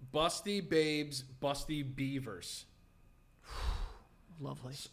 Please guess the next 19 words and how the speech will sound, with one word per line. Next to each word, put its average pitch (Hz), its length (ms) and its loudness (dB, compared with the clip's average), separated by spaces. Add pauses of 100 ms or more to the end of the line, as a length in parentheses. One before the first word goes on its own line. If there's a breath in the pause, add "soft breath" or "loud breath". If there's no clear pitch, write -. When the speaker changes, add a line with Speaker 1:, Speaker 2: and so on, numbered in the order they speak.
Speaker 1:
so - 280 -2
I 135 100 2
pull 190 320 2
it 190 80 4
out, 117 280 0 (1000 soft breath)
and 135 360 2
there's 135 180 2
this 131 180 -2
woman 160 280 2
with 156 100 0
these 143 140 -6
big 143 260 -4
fat 185 260 2
tits. - 440 -2 (240)
Speaker 2:
Oh, 147 160 6
yeah. 127 300 0 (440)
Speaker 1:
Big 190 220 4
fat, 147 300 0
no, 135 100 -4